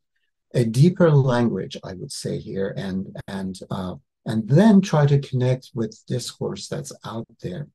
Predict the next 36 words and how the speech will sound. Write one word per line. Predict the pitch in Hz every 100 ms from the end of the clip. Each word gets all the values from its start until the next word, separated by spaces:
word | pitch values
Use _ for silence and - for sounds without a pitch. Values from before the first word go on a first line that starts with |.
| _ _ _ _
And, | 104 101 98 95 98 95 -
uh, | 107 101
so | - 123 113
I'll | 120 120
stop | - 180 202 202
here | 135
just | 131 139
to | 123
make | 113
sure | - 120 113
that | 104 98
I'm | 98 101 _ _ _ _ _ _ _ _
ad-, | 120 131 -
addressing | - 127 143 143 120
what | 117 -
you | 113 104 98 _ _
like | - 110 110 -
me | - 113
to | -
address, | - - 95 92 -
and | - 107
then | 113 117 139 _ -
try | - 120
to | 107
connect | 104 110 107 107
this | 104 98
to | -
the | 90
Soul | - 107 95
of | 92
America | 87 92 110 110 92 -
question | - 143 - - -
a |
little | 82 87 85
bit, | 139 -
perhaps. | - 95 139 139 - -